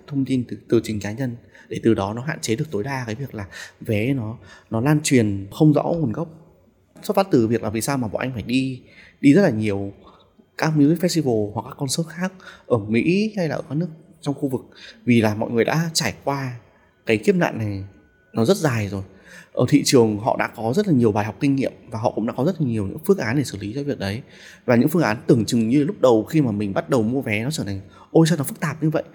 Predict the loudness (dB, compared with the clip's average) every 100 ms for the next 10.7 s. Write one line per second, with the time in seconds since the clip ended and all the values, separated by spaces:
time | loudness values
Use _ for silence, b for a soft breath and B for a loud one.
0 | B B B 0 2 2 2 0 0 -4
1 | -6 -4 -2 -2 -4 -2 -2 -2 -2 -2
2 | -4 -6 -6 -8 -12 -6 -6 -2 -2 -2
3 | -6 -10 -10 -12 B B -2 0 2 0
4 | -2 -2 -4 -6 -6 -2 -2 -2 -6 -8
5 | -12 B B B -2 0 4 6 8 6
6 | 4 -2 -8 -10 B B B 2 2 -2
7 | -2 -4 -6 0 4 4 2 -2 2 2
8 | 2 2 4 4 4 2 0 -2 -4 -2
9 | -2 -2 -10 -10 -10 -10 -16 -8 0 0
10 | 0 0 -2 -2 -4 -4